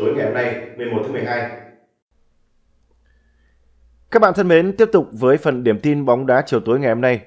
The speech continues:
mời các bạn đến với những tin tức chính sau đây. Kia Tisak nhắm thủ môn Thái Lan cho Hoàng Anh Gia Lai. Nhà báo Indonesia gây sốc bất ngờ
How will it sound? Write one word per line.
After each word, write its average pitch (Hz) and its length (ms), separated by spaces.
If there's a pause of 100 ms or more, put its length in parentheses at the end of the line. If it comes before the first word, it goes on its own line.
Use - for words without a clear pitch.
mời 101 140
các 131 60
bạn 107 240
đến 107 100
với 113 100
những 135 160
tin 113 140
tức 117 100
chính 117 120
sau 127 120
đây. 120 160 (1900)
Kia 202 180
Tisak 196 360
nhắm 165 280
thủ 143 120
môn 156 200
Thái 170 120
Lan 147 320
cho 143 200
Hoàng 113 100
Anh 107 120
Gia 127 80
Lai. 127 240 (1000)
Nhà 170 140
báo 165 200
Indonesia 185 640
gây 165 160
sốc 214 300
bất 170 160
ngờ 120 240